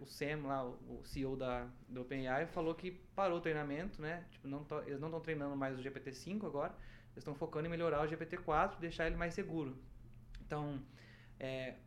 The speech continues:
o fato de um país só ter feito isso motivou a empresa a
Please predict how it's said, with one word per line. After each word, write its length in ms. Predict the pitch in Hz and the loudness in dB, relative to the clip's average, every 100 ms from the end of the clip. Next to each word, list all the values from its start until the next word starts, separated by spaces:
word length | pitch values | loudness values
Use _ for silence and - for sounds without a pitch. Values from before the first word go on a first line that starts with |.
| - | -16
o 40 | 147 | 0
fato 300 | 156 160 151 | 2 2 2
de 100 | 180 | 0
um 100 | 233 | 4
país 260 | 202 185 | 4 4
só 120 | 180 165 | 2 0
ter 120 | 156 | 0
feito 280 | 151 135 139 | -6 -4 -2
isso 380 | 220 - - - - | -2 -4 -8 -12 -6
motivou 520 | 143 156 190 147 165 | -4 0 0 4 4
a 60 | |
empresa 640 | 202 196 165 175 180 208 214 - - - | 4 4 4 4 2 0 0 -6 -10 -2
a 240 | 147 156 | 0 2